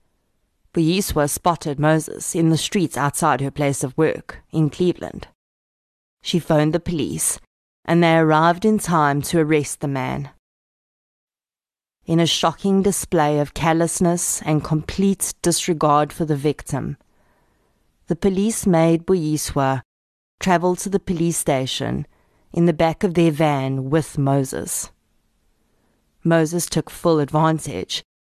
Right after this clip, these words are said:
of being in an enclosed space with his victim and allegedly told her, "Bitch,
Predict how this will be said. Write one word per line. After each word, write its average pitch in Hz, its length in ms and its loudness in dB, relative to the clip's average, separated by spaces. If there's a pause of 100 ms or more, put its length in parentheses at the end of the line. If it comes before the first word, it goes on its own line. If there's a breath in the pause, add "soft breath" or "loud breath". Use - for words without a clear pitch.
(120)
of 156 160 -2
being 156 300 4
in 147 100 2
an 151 180 2
enclosed 151 600 0
space - 480 -2
with 147 140 -6
his 135 160 -2
victim - 540 -4 (640)
and 170 140 4
allegedly 170 560 2
told 151 380 0
her, 87 300 -4 (800)
"Bitch, - 440 -2